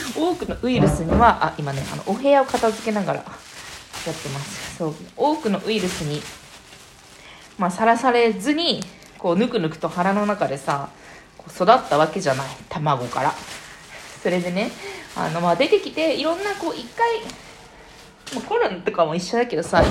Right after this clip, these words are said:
回かかったら、まあ、免疫抗体ができて、で、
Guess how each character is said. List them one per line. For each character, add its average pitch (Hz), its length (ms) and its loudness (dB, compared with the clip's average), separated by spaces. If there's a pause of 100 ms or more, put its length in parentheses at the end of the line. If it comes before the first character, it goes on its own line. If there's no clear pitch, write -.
回 370 200 -2
か 381 100 -2
か 427 140 -2
っ 453 100 -2
た 339 100 -2
ら、 349 460 -4
ま 254 80 0
あ、 - 20 4
免 240 340 4
疫 254 340 -8
抗 233 160 2
体 262 280 4
が 233 120 2
で 262 100 -2
き 262 100 -12
て、 - 400 2 (300)
で、 180 320 4